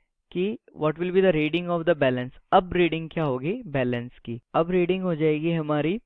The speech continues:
जो पहले वेट था बकेट का वो तो आएगा ही, और जो इसने, वाटर ने ऊपर अपथ्रस्ट लगाया है इस पे, वो वाला फोर्स भी ऐड हो जाएगा। तो कितना होगा, तो इसको हम, हम लिख सकते हैं रीडिंग is equals to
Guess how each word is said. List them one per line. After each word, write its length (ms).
जो 180
पहले 340
वेट 360
था 80
बकेट 380
का 180
वो 300
तो 140
आएगा 300
ही, 200
और 240
जो 200
इसने, 480
वाटर 380
ने 160
ऊपर 320
अपथ्रस्ट 520
लगाया 360
है 60
इस 100
पे, 140
वो 160
वाला 200
फोर्स 320
भी 100
ऐड 160
हो 60
जाएगा। 380
तो 140
कितना 380
होगा, 340
तो 140
इसको 240
हम, 120
हम 140
लिख 200
सकते 280
हैं 80
रीडिंग 340
is 160
equals 500
to 80